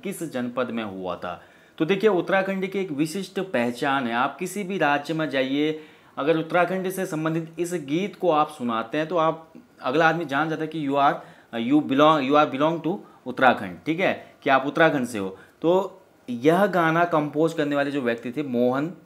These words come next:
उप्रेती जी थे, तो इनका जन्म कहाँ पे हुआ था ये बताना क्वेश्चन में। तो राइट आंसर इसका ऑप्शन है अल्मोड़ा में, ठीक है, तो ऑप्शन ए सही आंसर है, अल्मोड़ा में जन्म हुआ मोहन उप्रेती जी का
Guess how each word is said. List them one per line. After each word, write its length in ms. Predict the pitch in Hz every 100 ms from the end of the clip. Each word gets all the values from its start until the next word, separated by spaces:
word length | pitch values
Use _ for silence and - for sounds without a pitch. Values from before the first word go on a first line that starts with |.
| _ _
उप्रेती 460 | 123 - 143 143 160
जी 160 | 135 131
थे, 160 | 95 87 _ _ _
तो 60 | 147
इनका 200 | 147 160
जन्म 300 | 123 151 165
कहाँ 220 | 151 139
पे 100 | 139
हुआ 180 | 151 135
था 80 | 151
ये 120 | 143
बताना 300 | 117 104 95
क्वेश्चन 320 | 98 95 110
में। 180 | 113 156 - - _
तो 60 | 104
राइट 200 | 113 143
आंसर 280 | 156 151 156
इसका 240 | 156 160
ऑप्शन 340 | 143 - 143 135
है 180 | - - _ _
अल्मोड़ा 380 | - 95 90 90
में, 140 | 90 92 - _ -
ठीक 160 | 143
है, 80 | 147
तो 140 | 123 113
ऑप्शन 300 | 110 - 117
ए 60 |
सही 180 | 113 110
आंसर 240 | 107 107
है, 60 | 139
अल्मोड़ा 320 | 117 104 110
में 120 | 113
जन्म 180 | 107 110
हुआ 140 | 110 123
मोहन 300 | 107 104 110
उप्रेती 380 | - 110 110
जी 180 | 117 123
का 220 | 123 151